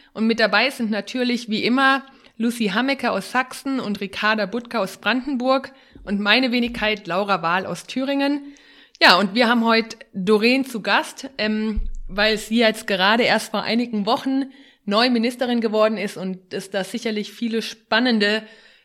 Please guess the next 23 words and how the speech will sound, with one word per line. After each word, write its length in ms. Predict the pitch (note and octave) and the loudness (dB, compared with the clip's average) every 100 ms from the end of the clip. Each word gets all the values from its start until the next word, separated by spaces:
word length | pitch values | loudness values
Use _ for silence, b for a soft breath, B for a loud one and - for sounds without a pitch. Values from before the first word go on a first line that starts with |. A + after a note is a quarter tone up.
| - | -10
ähm, 460 | F#3 G3 G3 G3+ - _ | -6 -4 -6 -8 -12 _
Erfahrungen 680 | - G#3 G#3+ G#3 A#3 A3+ G#3+ | -4 -4 2 2 2 0 -2
zu 220 | G#3+ G#3+ F#3 | -2 -6 -2
hören 420 | G3+ A3 A#3 A3+ | 0 2 2 2
gibt, 300 | A3 A3 - | -2 -4 -2
wie 140 | A#3 | 0
das 160 | A3+ A#3 | 0 -2
so 80 | F#3 | 0
ist. 360 | G3+ C4+ - _ _ _ | 0 -2 -10 _ _ _
Und 220 | G#3 G#3 | -4 -2
mit 220 | G3+ G3 G3 | -2 -2 0
der 120 | F#3 | 0
Frage 300 | F#3+ F3+ F#3+ | 0 -2 -2
möchte 220 | G3+ G3+ | -6 -8
ich 300 | G3+ - - | -12 -14 -10
ehrlich 280 | F#3+ G3+ - | -6 -6 -10
gesagt 360 | F#3+ G3 - | -10 -10 -8
auch 160 | F3+ F3+ | -10 -6
gleich 240 | F#3 F#3 | -6 -4
an 80 | - | -6
dich 120 | F3 | -8
starten, 440 | - - E3+ - C#4+ | -8 -4 -6 -4 -4
Doreen. 380 | C#4+ C#4 D4 | -2 0 -2